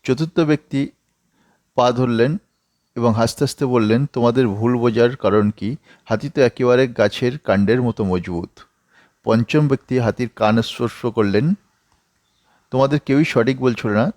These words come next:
হাতি তো একদম পাখার মতো প্রশস্ত ও পাতলা।" শেষ ব্যক্তি হাতির লেজ ধরলেন। "তোমরা সবাই ভুল করছো, হাতি আসলে একটি মোটা দড়ির মতো।"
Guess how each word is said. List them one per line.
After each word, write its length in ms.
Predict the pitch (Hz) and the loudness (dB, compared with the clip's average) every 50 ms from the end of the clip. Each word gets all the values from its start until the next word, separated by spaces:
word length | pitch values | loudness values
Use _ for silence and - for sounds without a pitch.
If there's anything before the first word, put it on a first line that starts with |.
| _ _ - | _ _ -6
হাতি 260 | - 120 113 - 151 | -4 -4 -4 -4 -2
তো 100 | 147 147 | 0 2
একদম 500 | 127 113 104 98 - 123 123 135 143 160 - _ _ _ _ _ _ _ _ _ _ _ _ _ _ _ _ _ _ _ - - - - | 2 2 0 -2 -4 -4 -2 -2 -4 -6 -8 _ _ _ _ _ _ _ _ _ _ _ _ _ _ _ _ _ _ _ -20 -10 -4 0
পাখার 340 | 127 113 - - 143 139 | 0 0 0 0 0 0
মতো 260 | 139 135 131 - 139 131 | 0 -2 -4 -4 -6 -8
প্রশস্ত 540 | _ - 110 110 123 120 - - _ - | _ -8 -6 -4 -4 -4 -4 -6 _ -4
ও 200 | 143 - - 113 - - | -2 -2 -2 -4 -2 -2
পাতলা।" 420 | 107 95 - - 90 85 - - - _ _ _ _ _ _ _ _ _ _ _ _ _ _ _ | -2 -2 -2 -2 -4 -4 -4 -6 -12 _ _ _ _ _ _ _ _ _ _ _ _ _ _ _
শেষ 300 | - - - 156 151 151 | -8 -2 2 2 2 2
ব্যক্তি 320 | 147 151 147 _ - 139 143 | 2 0 0 _ -2 -2 0
হাতির 260 | 127 117 - - 143 | 0 0 0 0 0
লেজ 400 | 120 104 104 110 117 131 127 - | 0 2 2 4 2 2 2 0
ধরলেন। 460 | 127 113 107 101 101 107 123 156 185 - _ _ _ _ _ _ _ _ _ _ _ _ _ _ _ _ _ _ _ _ _ _ - | 0 0 2 4 4 2 2 0 -2 -6 _ _ _ _ _ _ _ _ _ _ _ _ _ _ _ _ _ _ _ _ _ _ -6
"তোমরা 180 | 131 139 143 | -4 0 0
সবাই 340 | 143 - 143 123 131 143 139 | 0 2 2 2 2 2 2
ভুল 240 | 117 117 127 127 131 | 2 0 0 -2 0
করছো, 500 | - 117 104 - - - 117 135 175 - - | 0 -2 -4 -4 -4 -6 -4 -4 -6 -4 -4
হাতি 260 | 113 120 120 - 147 | -4 -4 -2 0 0
আসলে 280 | 139 135 - - 143 139 | 0 0 0 0 0 0
একটি 360 | 131 _ _ - 143 143 147 - - 113 | 0 _ _ -6 -4 -4 -4 -4 -6 -2
মোটা 360 | 113 113 113 107 - 135 123 | 0 0 0 2 2 0 0
দড়ির 400 | 113 101 98 98 104 117 110 101 | 2 2 2 2 4 2 2 0
মতো।" 380 | 87 82 82 - - - - | 0 -2 -4 -8 -10 -12 -14